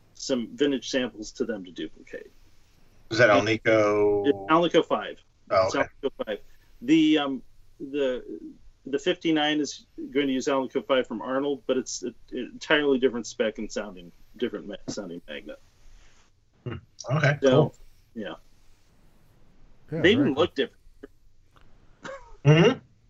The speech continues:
Speaker 1: They, they even look different. Cosmetic.
Speaker 2: Yeah.
Speaker 1: I mean, the process in making them is, is different enough that the, the actual color of the magnet material is different.
Speaker 2: Oh, okay.
Speaker 3: So someone
Speaker 2: Cool.
Speaker 3: asked earlier, and I, I lost my track in the chat, but, um,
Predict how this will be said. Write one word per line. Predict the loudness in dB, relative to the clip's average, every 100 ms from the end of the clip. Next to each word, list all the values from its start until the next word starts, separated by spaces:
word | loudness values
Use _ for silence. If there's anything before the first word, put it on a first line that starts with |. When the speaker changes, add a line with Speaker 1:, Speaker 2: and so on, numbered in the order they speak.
| _
Speaker 1:
They, | 0 2
they | 0
even | 0 -2 -2
look | -2 -2
different. | -4 -8 -10 -18 -20 _ -14
Cosmetic. | -6 0 4 6 6 2 -2 -12
Speaker 2:
Yeah. | -8
Speaker 1:
I | -6
mean, | -6
the |
process | -4 -2 -2 -4 -6 -6
in | -6
making | -6 -6 -8
them | -8
is, | -8 -10 -10 -8
is | -8 -2
different | -4 -2 -6
enough | -4 -4 -6 -2
that | -2 -4 -20 -20 -12
the, | -4 -4 -2
the | 0 2
actual | 0 -2 -8
color | -4 -2 0 0
of | -2
the | -6
magnet | -6 -8 -10 -14 -20 -18 -12
material | -10 -6 -6 -6 -8
is | -8
different. | -10 -10 -20 _ _ -14 -8
Speaker 2:
Oh, | -4 -2 0 -2 -4
okay. | -4 -6 -6 -20 _ -20 -20 -20 -20 _ _ _ _ -20 -20 -20 -16 -8
Speaker 3:
So | -4
someone | 2 6 6
Speaker 2:
Cool. | 6
Speaker 3:
asked | 2 2
earlier, | 4 4 4
and | 2
I, | -2 -4
I | -6 -6 -8 -12
lost | -4 -4 -4 -6
my | -10
track | -8 -8 -8
in | -10
the | -10
chat, | -4 -2 -2 -2
but, | -2
um, | 0 -2 -6